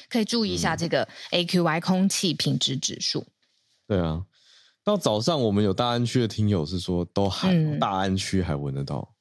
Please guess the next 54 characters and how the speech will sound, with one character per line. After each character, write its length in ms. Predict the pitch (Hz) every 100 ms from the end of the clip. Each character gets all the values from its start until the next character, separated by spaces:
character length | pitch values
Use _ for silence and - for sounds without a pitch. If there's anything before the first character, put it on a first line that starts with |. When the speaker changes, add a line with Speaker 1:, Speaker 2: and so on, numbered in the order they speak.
| _ _ _ -
Speaker 1:
对 100 | 92
啊。 40 | 131
Speaker 2:
其 40 |
他 140 | 101
地 100 | 107 104
方 200 | 95 87
就 140 | 87
在， 320 | 82 85 73 - _ _ _
大 100 | 92
家 160 | 85 87
回 180 | 78
报 220 | 76 82 73
一 20 |
下， 100 | -
因 100 | -
为 40 |
我 140 | 123 90
现 140 | 120
在 180 | 113 107
界 220 | 101 110
面 180 | 101 101
看 160 | 98 95
不 60 |
到 160 | 92 87
聊 100 | 76
天 240 | 78 87
室， 320 | 80 - 92 -
<laughs> 120 | _
界 160 | - 98
面 200 | 98 98
宕 220 | 92 82
机 280 | 76 78 76
了。 80 | 76 - -
Speaker 1:
哦， 100 | 170
真 160 | 185
的 60 | 180
吗？ 320 | 165 151 151 -
文-， 200 | 247 269
文 140 | 277
山 180 | 285 294
景 180 | 254 202
美 160 | 196 170
这 100 | 185
边 240 | 180 180
我 100 | 147
就 140 | 170
直 120 | 180 151
接 120 | 156
回 160 | 160 143
报 220 | 160 156
你， 200 | 147 139
Speaker 2:
嗯。 40 |
Speaker 1:
很 220 | 143 104
臭 180 | 98 92